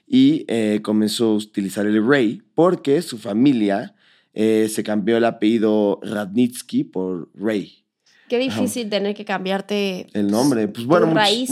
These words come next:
Speaker 1: muchísima
Speaker 2: ¿no?
Speaker 1: gente que vino a México, no solo a México, a Sudamérica, que vino de, de la segunda,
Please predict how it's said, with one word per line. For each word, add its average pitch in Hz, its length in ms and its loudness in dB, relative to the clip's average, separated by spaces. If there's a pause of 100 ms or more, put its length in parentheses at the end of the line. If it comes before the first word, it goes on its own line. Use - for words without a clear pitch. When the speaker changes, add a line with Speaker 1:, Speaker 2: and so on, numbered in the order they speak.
Speaker 1:
muchísima 202 340 2
Speaker 2:
¿no? 147 60 -4
Speaker 1:
gente 143 240 -2
que 117 140 -2
vino 120 280 0
a 104 60 -2
México, 107 340 -4
no 104 60 -4
solo 117 160 -6
a 90 40 -6
México, 113 280 -6
a 98 40 -10
Sudamérica, 104 500 -4
que 95 80 -10
vino 104 280 -2
de, 87 300 -4
de 98 100 -10
la 92 140 -8
segunda, 101 380 -6